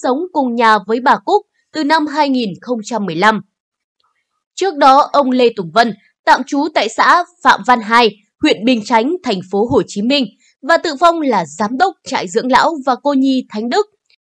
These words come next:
Do hoạt động không đúng theo quy định của pháp luật về điều kiện vật chất,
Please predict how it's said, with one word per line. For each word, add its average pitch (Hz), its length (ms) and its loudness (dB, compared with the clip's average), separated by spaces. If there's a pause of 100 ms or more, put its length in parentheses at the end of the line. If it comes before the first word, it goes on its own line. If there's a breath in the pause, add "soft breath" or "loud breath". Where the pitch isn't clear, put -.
(180)
Do 330 220 4
hoạt 302 220 2
động 233 260 2
không 285 220 0
đúng 247 300 0
theo 285 120 -2
quy 269 160 -4
định 240 260 -4
của 190 200 2 (120)
pháp 339 180 2
luật 220 180 4 (320 soft breath)
về 294 100 2
điều 277 140 0
kiện 277 280 -2
vật 185 140 -2
chất, 339 200 2